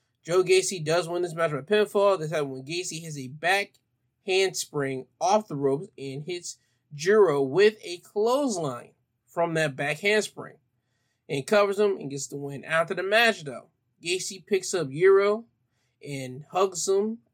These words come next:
in the ring and leaves him there. This leaves Hickman, Jiro, and everybody just astonished that Joe Gacy is here to look for peace,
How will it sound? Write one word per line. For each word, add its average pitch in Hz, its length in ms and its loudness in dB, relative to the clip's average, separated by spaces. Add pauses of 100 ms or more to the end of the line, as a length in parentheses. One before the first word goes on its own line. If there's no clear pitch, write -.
(120)
in 147 140 -4
the 143 100 -2
ring 180 400 -2
and 135 380 -10
leaves 170 260 -10
him 156 200 -2
there. 165 340 -2 (160)
This 156 260 -8
leaves 160 440 -12 (680)
Hickman, 156 380 -2
Jiro, 170 580 2
and 139 240 -6
everybody 160 420 2
just 143 320 -6
astonished 165 800 -2 (140)
that 131 360 -4
Joe 160 200 0
Gacy 190 560 2
is 190 160 -4
here 208 200 2
to 151 100 -6
look 165 180 -10
for 151 120 -10
peace, 185 520 -12